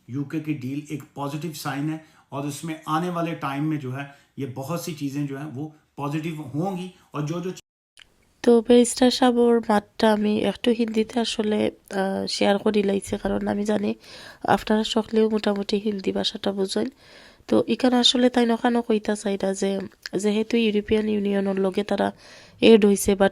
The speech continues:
Speaker 2: তা-, তারা কিন্তু totally এড হইছে না। তারা কিছু ইয়ো ইকানো দেখাইতে চাইছে যে এটা একটা বিজনেস, আহ, ইয়ো আকিল মিট আপ, যেখানে তারা ইউরোপিয়ান ইউনিয়নের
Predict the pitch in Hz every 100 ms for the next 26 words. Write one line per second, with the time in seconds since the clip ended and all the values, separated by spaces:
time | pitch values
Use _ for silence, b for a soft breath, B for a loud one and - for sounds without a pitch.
0 | - 208 208 208 - 208 220 233 226 240
1 | 226 220 226 220 208 190 190 - 202 202
2 | 254 B B B B _ _ _ _ _
3 | - 226 240 262 - 269 269 262 - -
4 | 220 226 226 226 226 226 214 214 220 220
5 | 214 208 202 - 208 202 202 202 202 -
6 | 220 - 220 214 214 214 - 226 226 -
7 | - - 185 190 190 - 180 190 185 175
8 | - 180 175 190 - 202 202 _ B B
9 | B B - - 208 233 226 226 220 214
10 | 214 - 220 214 226 - 226 226 220 208
11 | 208 196 202